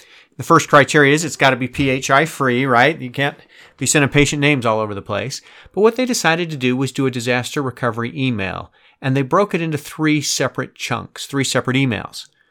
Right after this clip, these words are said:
The first one was appointments.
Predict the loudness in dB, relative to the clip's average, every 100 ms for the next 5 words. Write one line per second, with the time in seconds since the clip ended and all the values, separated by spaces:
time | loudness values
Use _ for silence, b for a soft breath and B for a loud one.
0 | _ _ _ -4 -2 -2 -2 -2 -2 -2
1 | 0 0 -2 -4 b b b -12 0 2
2 | 2 -2 -12 -16